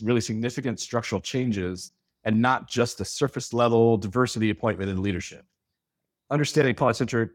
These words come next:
Christianity in its real sense and, and shifting the structures doesn't just mean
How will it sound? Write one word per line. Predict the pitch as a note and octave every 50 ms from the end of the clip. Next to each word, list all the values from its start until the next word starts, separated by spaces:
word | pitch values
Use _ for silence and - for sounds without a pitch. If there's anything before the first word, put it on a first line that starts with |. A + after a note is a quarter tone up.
| _ _
Christianity | - A#2+ A2+ - - B2+ C3 C3 B2+ A#2+ A#2 A#2 A2+
in | G#2+
its | G#2+ G2 - -
real | B2 C3+ B2+
sense | - - A#2+ G#2+ G#2 -
and, | G#2+ G2+ G2+
and | E2+ G2+ G2 F#2 -
shifting | - - D3+ - - C#3+ A#2
the | G#2
structures | - - G#2+ F#2+ - - G2 -
doesn't | - - D3 D#3+ D#3+ B2+
just | A2 A#2 A2+ G#2+ - -
mean | G#2+ G#2+ G#2 G#2 G#2 G2+ G2